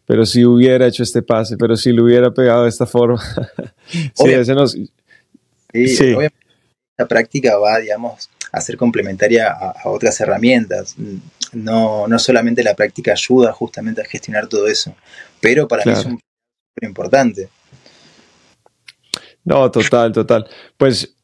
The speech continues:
Speaker 1: fíjate, hay un tema muy interesante que tocaste que creo que podemos ahondar en él un poco más, eh, y es,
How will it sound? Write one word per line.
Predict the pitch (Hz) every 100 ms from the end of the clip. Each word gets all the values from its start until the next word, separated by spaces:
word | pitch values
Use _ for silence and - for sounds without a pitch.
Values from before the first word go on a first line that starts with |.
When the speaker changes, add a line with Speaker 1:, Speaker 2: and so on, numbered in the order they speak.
| _
Speaker 1:
fíjate, | - 151 147 120 -
hay | - 135
un | 170
tema | 165 165 160
muy | 160
interesante | 151 151 131 120 117 139
que | 131 131 120 113
tocaste | 120 110 131 117 - 135
que | 127
creo | 120 117
que | - 131 120 _ _
podemos | - 123 139 160
ahondar | 135 123 120
en | 123
él | 127 123
un |
poco | 113 120 123
más, | 120 113 - - -
eh, | 117 113 110 107
y | 120 120 120
es, | 120 110 -